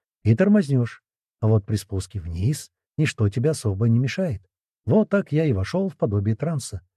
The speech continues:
С середины спуска начал передвигать ноги механически и запел песню «Прекрасно и далёко».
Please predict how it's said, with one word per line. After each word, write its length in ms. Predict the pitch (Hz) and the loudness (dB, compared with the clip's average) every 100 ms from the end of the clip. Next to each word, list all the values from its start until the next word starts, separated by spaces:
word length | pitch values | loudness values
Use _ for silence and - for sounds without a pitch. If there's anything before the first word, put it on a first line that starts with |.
| _ _ _ _ | _ _ _ _
С 60 | - | 0
середины 400 | 113 110 110 107 | 2 4 4 2
спуска 360 | - 156 - 120 | 0 -6 -2 0
начал 380 | 120 - 117 | 0 0 -2
передвигать 560 | 101 107 101 104 110 101 | -2 -2 -2 -2 -2 0
ноги 200 | 117 95 | -2 -2
механически 760 | 90 107 139 208 180 - 170 - _ _ _ - | -4 -2 0 0 -2 -8 -10 -12 _ _ _ -2
и 60 | 101 | 2
запел 320 | 180 254 220 | 2 2 2
песню 400 | 202 208 214 202 | 2 2 2 0
«Прекрасно 520 | - - 104 98 120 | -2 -2 -2 0 0
и 60 | 110 | 0
далёко». 440 | 110 151 - | 0 -2 -6